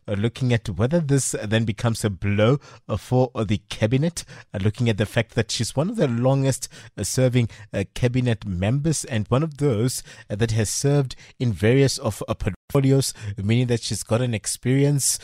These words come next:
uh, in locally and internationally. So what does this then mean? Are we more or less, uh, b-, uh, poorer, uh, in terms of the politics of the country, uh, with Nkosazana, uh, Dlamini Zuma out of the picture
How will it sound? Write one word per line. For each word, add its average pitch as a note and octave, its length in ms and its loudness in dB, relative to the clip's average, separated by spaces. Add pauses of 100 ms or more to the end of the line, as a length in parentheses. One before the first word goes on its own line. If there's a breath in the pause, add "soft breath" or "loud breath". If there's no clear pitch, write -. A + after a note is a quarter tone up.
(200 loud breath)
uh, G2 100 0 (100)
in G2+ 180 -8
locally C#3 560 2
and G2+ 220 -2
internationally. A#2 920 -2 (280 loud breath)
So B2+ 260 2
what C3+ 340 0
does F3+ 180 -2
this B2 340 0
then G#2+ 480 -2
mean? A#2 460 0 (300 loud breath)
Are - 240 -2
we E3+ 360 4
more C3 480 -2
or C#3 160 0
less, B2+ 320 0
uh, A2 280 0
b-, G#2 260 -6
uh, - 200 -10 (120)
poorer, F3 460 2 (340 loud breath)
uh, - 160 -10
in A2+ 140 -6
terms B2+ 240 -2
of A2+ 80 -2
the G2 80 -2
politics - 580 -2
of G#2 140 -10
the A2 80 0
country, B2 420 -2 (340 loud breath)
uh, G#2 40 -2
with G#2+ 200 2
Nkosazana, G#2+ 840 0 (240 loud breath)
uh, - 60 -4
Dlamini A2 420 2
Zuma G#2+ 340 0
out D3+ 320 -2
of D3+ 140 -8
the A#2+ 100 -6
picture A2+ 400 -2